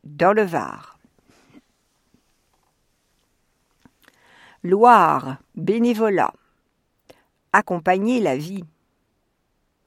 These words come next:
Pour améliorer les conditions de vie des personnes confrontées à la maladie grave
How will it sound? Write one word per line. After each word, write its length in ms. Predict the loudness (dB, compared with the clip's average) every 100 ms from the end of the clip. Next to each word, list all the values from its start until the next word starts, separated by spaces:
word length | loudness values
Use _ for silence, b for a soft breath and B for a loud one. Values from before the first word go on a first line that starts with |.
| b b b b -6
Pour 180 | -2
améliorer 540 | 0 0 0 0 0 0
les 100 | 0
conditions 540 | -2 -6 -8 -8 -6
de 100 | -4
vie 320 | -6 -6 -6
des 140 | -4 -4
personnes 760 | -4 -8 -4 -2 0 -2 -4 -2
confrontées 560 | -6 -6 -10 -6 -4
à 60 | -2
la 120 | -2
maladie 400 | -2 -4 -6 -10
grave 600 | -10 -2 0 0 -2 -8